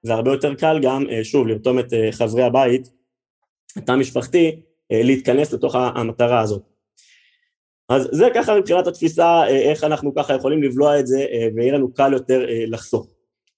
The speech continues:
זה, זה דבר ראשון. אה, יפה, עכשיו בואו, בואו נדבר על כמה גישות ותפיסות, אה, של החבר'ה שהעלו, אה, בקבוצה. לצערי, אני לא יכול עכשיו, אה, לתת קרדיט לכל אחד שהעלה את זה בקבוצה, אז מוזמנים לח-, ל-, ל-, להגיע לפוסט עצמו ולהסתכל,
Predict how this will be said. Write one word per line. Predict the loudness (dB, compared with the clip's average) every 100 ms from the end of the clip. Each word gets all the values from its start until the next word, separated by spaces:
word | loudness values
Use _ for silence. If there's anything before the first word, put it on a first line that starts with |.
| _ _
זה, | 2 4
זה | 4 2
דבר | 2 2
ראשון. | 0 -4 -6 -8 _ _ -4
אה, | 2 4 4 4 4 2 2 0 0
יפה, | -2 -2
עכשיו | -2 -2 0
בואו, | 0 0
בואו | 0
נדבר | 0 0 0
על | -2
כמה | -2 -2 -2 0 -2 -2
גישות | -4 0 0
ותפיסות, | -2 -6 -4 2 2 2
אה, | 2 4 2 0
של | 0
החבר'ה | 0 0 -2 -2 -4
שהעלו, | -2 0 2 2 0
אה, | -4
בקבוצה. | -8 -8 -8 0 2 2
לצערי, | 2 0 0
אני | 0
לא |
יכול | 0 0
עכשיו, | -2 -4 -2
אה, | 0 0 0
לתת | -2 -4 -6
קרדיט | 0 0 2
לכל | 0 0
אחד | 0 -2
שהעלה | -4 -2 -2
את |
זה | -2
בקבוצה, | -6 -6 0 0 0 -6 _ _
אז | -8 -6
מוזמנים | -4 0 0 0
לח-, | 0
ל-, | 0
ל-, | 0 0 -2 -4
להגיע | -2 0 0
לפוסט | 0 -4 -4
עצמו | -4 -4 -2
ולהסתכל, | -4 -8 -10 -2 2